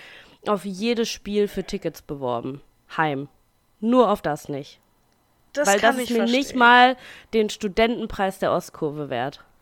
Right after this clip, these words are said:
Speaker 2: Wenigstens habt ihr einen Studentenpreis. Lass mal die Diskussion ein bisschen
Speaker 1: Ja.
Speaker 2: ausreizen hier bei den
Speaker 1: Okay.
Speaker 2: Ticketpreisen.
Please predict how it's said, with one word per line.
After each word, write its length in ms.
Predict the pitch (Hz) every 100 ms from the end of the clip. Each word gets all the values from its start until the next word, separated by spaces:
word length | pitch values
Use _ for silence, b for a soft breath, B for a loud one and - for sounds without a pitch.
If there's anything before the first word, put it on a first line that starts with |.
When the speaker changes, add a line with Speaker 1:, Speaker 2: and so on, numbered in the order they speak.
| _ _ _ -
Speaker 2:
Wenigstens 560 | 294 403 - 233 -
habt 220 | - -
ihr 80 | 370
einen 180 | 320 254
Studentenpreis. 720 | - 233 220 196 214 - 226
Lass 180 | 294 339
mal 80 | 359
die 160 | 285 269
Diskussion 580 | 311 - 262 - 294
ein 40 | 254
bisschen 300 | 196 - 233
Speaker 1:
Ja. 60 |
Speaker 2:
ausreizen 640 | 220 165 170 180 208 - 214
hier 160 | - 208
bei 140 | 202
den 140 | 196
Speaker 1:
Okay. 100 | 196
Speaker 2:
Ticketpreisen. 720 | 220 208 208 - 185 196 196